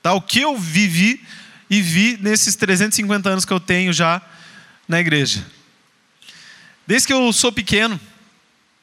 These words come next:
eu já venho na igreja. E desde que eu sou pequeno, existiu uma ideia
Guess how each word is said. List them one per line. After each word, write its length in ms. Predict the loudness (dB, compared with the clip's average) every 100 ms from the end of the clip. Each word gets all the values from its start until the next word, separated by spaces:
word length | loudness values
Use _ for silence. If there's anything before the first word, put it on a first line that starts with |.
| _ -16 -6
eu 80 | -2
já 140 | -2
venho 180 | -2 -2
na 80 | -2
igreja. 380 | 0 0 0 -8 -18 _ _ _ _ _ -20 -20 -14 -4
E 80 |
desde 280 | 0 2 0
que 100 | 0
eu 80 | 0
sou 180 | 2 0
pequeno, 540 | -2 0 2 2 0 -2
existiu 680 | 0 2 0 0 0 -2 -4
uma 260 | -2 0
ideia 640 | -2 0 2 2 2 -2